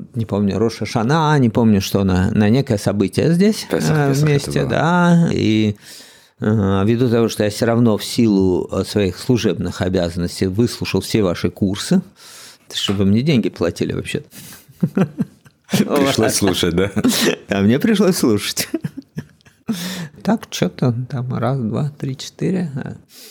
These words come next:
Speaker 1: И у меня всё моё системное образование, всё образование физико-теоретика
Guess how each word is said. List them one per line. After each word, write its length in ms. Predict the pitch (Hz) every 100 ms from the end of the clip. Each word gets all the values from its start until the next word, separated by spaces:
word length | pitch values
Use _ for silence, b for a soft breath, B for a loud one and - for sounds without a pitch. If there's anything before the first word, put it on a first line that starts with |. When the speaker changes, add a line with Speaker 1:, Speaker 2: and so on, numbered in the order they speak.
| B
Speaker 1:
И 460 | - - 107 113 104 - - _
у 40 | -
меня 480 | 107 113 131 113 - _ _ _ -
всё 240 | - 120
моё 260 | 107 104 98
системное 720 | - 101 - 107 98 92 87
образование, 760 | 98 104 98 - - 185 226 - _ _ _ _ _
всё 480 | - - 107 90 - _ _ _ -
образование 600 | 117 101 107 104 95 95
физико-теоретика 1040 | - 98 92 120 113 104 101 165 - -